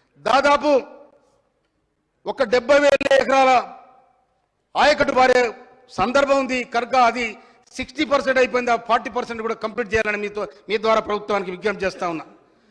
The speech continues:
తర్వాత మొన్న మా శాలిగౌరారం మండలం అసీమినార్ కాలువ అది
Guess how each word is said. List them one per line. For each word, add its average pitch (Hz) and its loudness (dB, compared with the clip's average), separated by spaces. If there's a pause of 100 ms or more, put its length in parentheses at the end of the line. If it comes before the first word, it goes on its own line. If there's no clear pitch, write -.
(280)
తర్వాత 262 2 (100)
మొన్న 269 0 (1200)
మా 233 2 (160)
శాలిగౌరారం 269 2
మండలం 277 2 (920)
అసీమినార్ 277 -2
కాలువ 269 4 (920)
అది 247 -6